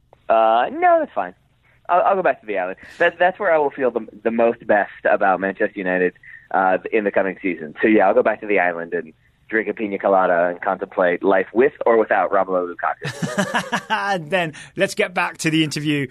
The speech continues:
Speaker 2: with Carl Anka. Uh, all right, we've talked about three players that definitely came in. As we speak, there's a Christian Eriksen rumour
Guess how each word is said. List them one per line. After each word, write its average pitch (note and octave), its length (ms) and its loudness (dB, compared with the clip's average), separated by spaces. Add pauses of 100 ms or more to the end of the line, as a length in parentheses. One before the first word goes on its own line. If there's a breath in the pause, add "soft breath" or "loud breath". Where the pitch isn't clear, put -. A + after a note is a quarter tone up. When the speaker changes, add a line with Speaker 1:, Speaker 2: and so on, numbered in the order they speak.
(140)
Speaker 2:
with D3 180 -4
Carl C3 200 -4
Anka. A#2 260 -12 (1200 soft breath)
Uh, D#3+ 180 -2
all G3+ 80 0
right, F#3 100 -2
we've F#3+ 100 -4
talked B3 220 -4
about A#3+ 260 -2
three F#3+ 200 -2
players F#3 260 0
that D#3+ 220 -4
definitely E3 360 -6
came D3+ 220 -4
in. D3 360 -6
As G3 440 0 (160)
we F#3 220 -2
speak, F#3 640 -4
there's E3 200 -2
a D#3 40 -4
Christian - 340 -6
Eriksen E3+ 320 -2
rumour C#3+ 360 -6